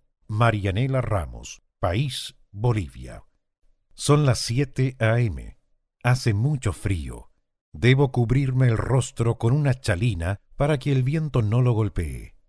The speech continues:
Esperamos un autobús que nos acerque al Cerro Rico de Potosí.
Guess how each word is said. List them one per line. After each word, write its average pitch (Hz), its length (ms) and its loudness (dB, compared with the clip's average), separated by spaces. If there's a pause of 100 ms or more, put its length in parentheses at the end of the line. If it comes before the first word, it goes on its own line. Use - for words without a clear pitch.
(260)
Esperamos 131 600 0
un 139 100 0
autobús 110 560 0
que 107 120 -2
nos 104 180 -2
acerque 110 600 0
al 64 180 -10
Cerro 113 400 0
Rico 117 540 -2
de 113 100 0
Potosí. 98 640 -4